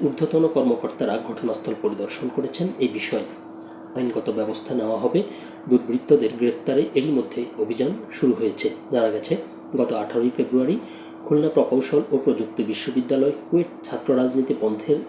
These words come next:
দাবিকে ঘিরে দফায় দফায় সংঘর্ষ ও পাল্টাপাল্টি ধাওয়ায় শতাধিক মানুষ আহত হয়। ওই সংঘর্ষের সময় রামদাহাতে দাঁড়িয়ে থাকা যুবদল নেতা মাহবুবুর রহমানের একটি ছবি সামাজিক যোগাযোগ মাধ্যমে ছড়িয়ে পড়ে।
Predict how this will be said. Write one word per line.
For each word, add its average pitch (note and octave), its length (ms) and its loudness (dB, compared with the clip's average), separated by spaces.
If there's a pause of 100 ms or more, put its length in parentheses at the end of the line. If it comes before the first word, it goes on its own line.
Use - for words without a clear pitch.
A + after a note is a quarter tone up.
দাবিকে B2 500 0 (360)
ঘিরে B2+ 240 0 (640)
দফায় C3 460 0
দফায় C3+ 300 2
সংঘর্ষ A#2 540 -2
ও C3 140 0
পাল্টাপাল্টি A2+ 640 0
ধাওয়ায় A2+ 380 -2
শতাধিক B2+ 520 -2
মানুষ A2+ 240 2 (140)
আহত A2 280 -4
হয়। G2+ 160 -4 (420)
ওই B2 120 6
সংঘর্ষের A2+ 480 -4
সময় C3+ 280 4 (480)
রামদাহাতে A#2+ 920 2 (1000)
দাঁড়িয়ে B2 320 4
থাকা C#3+ 280 2
যুবদল A2+ 480 2
নেতা A#2+ 280 -2
মাহবুবুর B2+ 540 2
রহমানের C3 400 2 (160)
একটি - 280 -10
ছবি D3+ 340 -2
সামাজিক B2 520 0
যোগাযোগ G#2+ 320 0 (100)
মাধ্যমে C3+ 420 -2
ছড়িয়ে G#2+ 320 2
পড়ে। - 180 -2